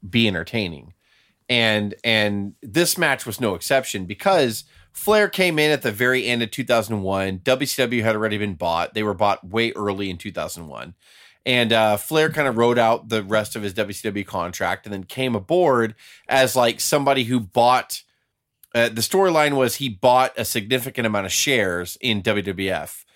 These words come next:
So therefore he owned part of it. So he was able to co-own the company with Vince. So they did this, you know, every week they would come out and of course Vince would wanna see things one way and Flair would see things the other way.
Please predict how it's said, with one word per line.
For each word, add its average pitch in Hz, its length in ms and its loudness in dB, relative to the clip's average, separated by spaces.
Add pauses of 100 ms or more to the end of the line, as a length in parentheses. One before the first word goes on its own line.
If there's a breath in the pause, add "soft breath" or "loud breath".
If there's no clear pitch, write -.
(220 soft breath)
So - 160 0
therefore 117 440 0
he 113 200 -8
owned 113 320 0
part 180 280 2
of 98 120 -2
it. 101 200 -4
So 107 380 2 (240 soft breath)
he 165 240 0
was 131 180 0
able 113 280 0
to 101 420 -2 (240 soft breath)
co-own 127 600 2
the 98 60 -2
company 92 460 -4
with 90 160 -8
Vince. - 460 -8 (300 soft breath)
So 139 220 4
they 127 140 2
did 131 180 0
this, 131 240 -2
you 170 60 -4
know, 101 220 0
every 110 220 2
week 104 260 -2
they 117 100 0
would 101 80 -6
come 101 160 -4
out 95 300 2
and 95 180 -10
of 92 80 -10
course 90 220 -6
Vince 101 280 -6
would 95 100 -8
wanna 95 200 -2
see 101 180 -6
things 95 280 -6
one 92 200 -4
way 90 300 -2
and 82 160 -10
Flair 95 220 0
would 95 100 -4
see 110 140 -4
things 92 220 -8
the 117 60 0
other 139 160 2
way. 98 240 -2